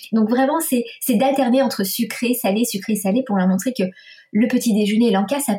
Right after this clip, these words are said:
peut être aussi salé, euh, et je pense qu'on a besoin de, de, d'ancrer ça aussi dans nos, dans nos habitudes.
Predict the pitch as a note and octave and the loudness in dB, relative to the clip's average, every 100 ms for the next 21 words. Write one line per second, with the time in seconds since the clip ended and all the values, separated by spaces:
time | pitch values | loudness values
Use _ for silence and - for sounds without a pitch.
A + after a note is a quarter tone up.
0 | - D#4 D4 D4 G#3 - A#3 - F#3 A3 | -4 -2 0 0 -4 -4 -4 -2 0 2
1 | C4 B3 F#3+ F3+ - F#3+ - B3 - G3 | 0 0 0 0 0 -2 -4 -4 -2 -2
2 | F3+ G3+ G#3 A#3 G3 F#3 F3 - - - | 0 -2 0 2 2 0 -4 -8 -20 -6
3 | F#3 G3 E3 E3+ G#3 A3 - A3 - B3 | 0 2 2 0 0 -2 0 -2 0 0
4 | A#3 G#3 - A3 F#3+ F#3+ G#3 G3+ F3 F#3 | 0 0 -2 0 2 2 2 2 0 0
5 | G3 G3+ G3+ F#3 - D3 - | 2 2 2 0 -2 -6 -8